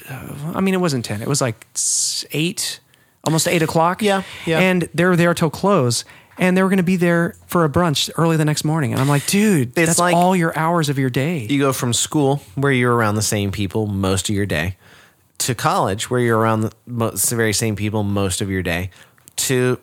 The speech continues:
Speaker 2: working in places like restaurants or service industries or offices where you're around the same people
Speaker 1: Yeah.
Speaker 2: for most of your day. And they're not even mostly the people that you choose to be around.
Speaker 1: Yeah.
Speaker 2: It's not even your wife and kids, you know?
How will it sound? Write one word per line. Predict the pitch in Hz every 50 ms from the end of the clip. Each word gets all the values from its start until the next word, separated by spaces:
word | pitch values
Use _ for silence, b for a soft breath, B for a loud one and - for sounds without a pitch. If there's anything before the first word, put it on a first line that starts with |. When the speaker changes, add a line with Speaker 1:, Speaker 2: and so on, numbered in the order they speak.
| -
Speaker 2:
working | 113 113 123 139 160 156 - 117 101 101 107 -
in | 101 117 113 113
places | 113 113 107 110 107 - 123 113
like | 110 104 - 110
restaurants | 107 107 - - - 113 113 117 117 - -
or | 110
service | 98 - - 107 107 104 104 -
industries | 113 107 107 - - 131 135 131
or | 147 120
offices | 87 90 92 - - - - 117 120 117
where | 113 110
you're | 120 131 139 143
around | 143 139 110 95 92 92
the | 104 113
same | - - - 95 92 98 107 123 139 147
people | - - 104 - 143 147
Speaker 1:
Yeah. | 139 135 135 135
Speaker 2:
for | 139 143
most | 135 117 95 90 87 - 107
of | 107
your | 110 123
day. | 123 147 165 185 185 160 -
And | 127 139 139 143
they're | 156 165 170
not | 175 175 180 185 202 220
even | 220 214 196 214 196 185 180
mostly | 175 170 175 190 190 - - - 185 180
the | 165 160
people | - - 185 175 - 196 180
that | 202 180
you | 208 -
choose | - - - 226 233 247 269 233 -
to | -
be | 160 131 110 95
around. | 90 90 87 82 73 60 - - - B B B
Speaker 1:
Yeah. | B 139 139 135 131 127
Speaker 2:
It's | 135 127 180
not | 190 202 208 214 214 - 170 170
even | 180 175 165 175 170
your | 165 160 151
wife | 151 135 147 160 160 -
and | 160 160 151
kids, | - - - 285 330 302 262 104 95 92 - 113
you | 113 104
know? | 98 92 98 123 143